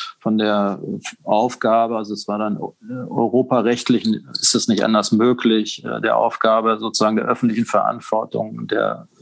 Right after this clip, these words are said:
des Ö P N V, also der Busse, der Busangebote, der S-Bahn, bis hin eben jetzt zu der Frage, die die Grünen insbesondere thematisieren, Wettbewerb auf dem Fernverkehr, kann ich nur, äh, warnen,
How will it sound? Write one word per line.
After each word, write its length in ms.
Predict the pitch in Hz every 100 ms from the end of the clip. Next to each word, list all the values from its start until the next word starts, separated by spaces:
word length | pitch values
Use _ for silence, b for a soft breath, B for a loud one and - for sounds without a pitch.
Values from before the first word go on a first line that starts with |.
| -
des 160 | - 127
Ö 100 | 123
P 120 | 123
N 120 | 110
V, 520 | 101 117 135 131 123
also 220 | - 107 107 - _ -
der 120 | 101
Busse, 840 | 95 127 - 120 107 104 - 107 -
der 80 | 104
Busangebote, 880 | 104 - 110 117 113 107 113 110 107
der 140 | 104
S-Bahn, 640 | 123 - - 113 113 107 104 B B -
bis 180 | 113 -
hin 220 | 117 117
eben 260 | 110 113 113
jetzt 200 | 113 -
zu 100 | 110
der 140 | 104
Frage, 540 | - 107 107 117 110 B B B -
die 280 | - 101 104
die 120 | 104
Grünen 320 | 104 113 165 139
insbesondere 680 | 110 - 101 101 104 107 90
thematisieren, 880 | 117 107 107 110 98 101 110 117
Wettbewerb 640 | 98 123 - 110 110 113 107
auf 220 | 110 -
dem 320 | 107 104 104
Fernverkehr, 800 | 101 120 143 - 110 - 104 110
kann 240 | - 107 120
ich 120 | -
nur, 360 | 113 107 104
äh, 240 | 98 110 95
warnen, 480 | 95 113 135 143